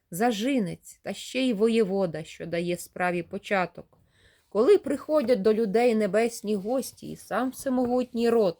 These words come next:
господарі ретельно готують обійстя, вичищають стайні. Господиня за кілька днів наперед наводить лад у хаті, білить, миє, прибирає.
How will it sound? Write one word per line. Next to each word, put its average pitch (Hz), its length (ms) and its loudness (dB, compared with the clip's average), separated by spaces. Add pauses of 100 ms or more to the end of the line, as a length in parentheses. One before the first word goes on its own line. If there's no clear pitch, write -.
(580)
господарі 208 800 2
ретельно 233 840 2
готують 196 580 -4
обійстя, 185 600 -6
вичищають 190 760 -4
стайні. 208 680 -4 (680)
Господиня 233 720 2
за 202 140 2
кілька 208 420 -4
днів 202 400 0
наперед 196 520 2
наводить 185 480 -4
лад 160 340 -4
у 165 80 -14
хаті, 165 520 -8
білить, 196 600 -4
миє, 196 440 0
прибирає. 202 840 2